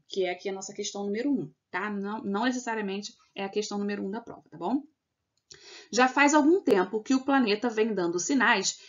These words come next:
de que não pode suportar nosso estilo de vida, e estudos indicam que hoje, mesmo com grande parte da população mundial excluída, já consumimos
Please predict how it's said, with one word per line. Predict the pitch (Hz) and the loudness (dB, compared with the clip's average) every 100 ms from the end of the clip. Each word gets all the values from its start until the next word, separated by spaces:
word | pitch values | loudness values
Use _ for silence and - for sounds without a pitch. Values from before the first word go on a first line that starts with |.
| - | -8
de | 226 | 0
que | 285 | 4
não | 349 | 4
pode | 359 262 254 | 6 2 2
suportar | - 277 285 277 226 220 | -2 -2 -2 0 0 0
nosso | 247 254 294 | 0 -2 -2
estilo | - 262 262 | -2 0 4
de | 302 | 6
vida, | 277 269 - - - - - | 4 2 -2 -14 -20 -14 4
e | 311 | 6
estudos | 320 - 349 415 320 | 6 4 2 4 6
indicam | 240 214 269 262 | 4 2 -2 -4
que | 208 262 | -4 0
hoje, | 214 247 208 180 - _ | 2 4 2 -2 -10 _
mesmo | - 233 269 311 330 392 403 381 | -2 4 6 6 6 6 4 2
com | 359 294 | 2 2
grande | 254 254 269 | 2 2 0
parte | - 254 254 285 | 0 2 2 0
da | 262 | -6
população | 262 247 247 233 247 262 | -8 -4 -2 -2 -2 0
mundial | 285 262 233 - - | 2 2 0 -4 -2
excluída, | 220 269 - 202 196 233 175 - _ _ | 0 2 0 -4 -2 -2 -4 -10 _ _
já | 196 240 302 | 0 2 2
consumimos | 311 311 311 262 240 247 - | 0 -2 0 0 2 -2 -4